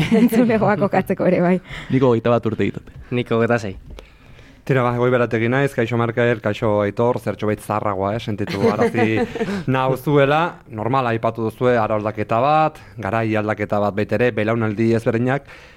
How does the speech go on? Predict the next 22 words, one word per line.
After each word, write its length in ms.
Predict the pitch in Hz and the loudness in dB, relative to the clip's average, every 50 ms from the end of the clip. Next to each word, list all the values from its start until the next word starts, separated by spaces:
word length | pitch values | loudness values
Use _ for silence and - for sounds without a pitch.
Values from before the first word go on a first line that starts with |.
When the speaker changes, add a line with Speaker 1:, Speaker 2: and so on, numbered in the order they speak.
| - - | -16 -6
Speaker 4:
Gaitu 240 | - 120 123 147 196 | -2 -2 0 0 0
nahiko 400 | 202 180 165 160 156 151 151 - - - | 2 2 2 2 2 0 0 0 -2 -4
nizueke 480 | 127 123 117 120 - 139 123 123 147 135 120 | -4 -4 -2 0 0 0 2 2 0 0 0
esan 180 | - 139 127 | 0 -2 -4
duzulako 460 | 127 117 - 123 117 113 135 131 123 120 | -2 -2 0 0 0 2 2 2 2 2
erronketako 560 | 113 117 127 123 117 123 117 120 113 - 117 | 2 0 0 -2 -2 -2 -2 -2 -2 0 0
bat 200 | 110 117 113 123 113 | 0 0 0 0 0
ere 140 | 113 113 113 104 101 | 0 0 0 0 0
badela, 380 | 117 113 110 104 113 123 123 107 120 | -2 -2 0 0 0 0 0 0 -2
ez? 60 | 165 - | -4 -4
Ba, 140 | - 107 104 101 104 104 | -4 -2 -2 0 0 -2
garai 320 | 104 107 120 120 120 113 110 113 | -2 -2 -2 -2 -2 -2 0 0
hartako 320 | 107 107 - - 131 - 117 | 0 -2 -2 -4 -4 -4 -4
eta 220 | 101 - 110 104 | -4 -2 -2 -2
atzeragoko 540 | 98 - 131 117 113 113 107 110 107 117 110 104 | -2 0 0 0 0 0 0 -2 -2 -2 -4 -2
giro 240 | 104 113 113 110 | -2 -2 -2 0
politikoa 540 | 107 - 107 107 107 113 101 - 113 117 139 - - - - - | 0 -2 -4 -2 -2 -4 -2 0 0 0 0 -2 -6 -20 -20 -20
zuen 320 | - - - 117 113 113 113 | -20 -8 -2 0 0 0 0
gana 220 | 110 107 110 107 104 | 0 -2 -2 -4 -2
ere 140 | 104 107 107 - - - - - - - 120 | -2 -4 -4 -6 -10 -18 -20 -20 -8 -4 -4
gerturatzea 600 | 113 113 - 117 117 113 113 - 123 117 120 - - | -2 0 2 2 2 2 2 2 0 0 0 -2 -2
nolabait. 540 | 123 120 123 120 123 123 123 139 175 170 | -2 0 2 2 2 2 2 0 0 -2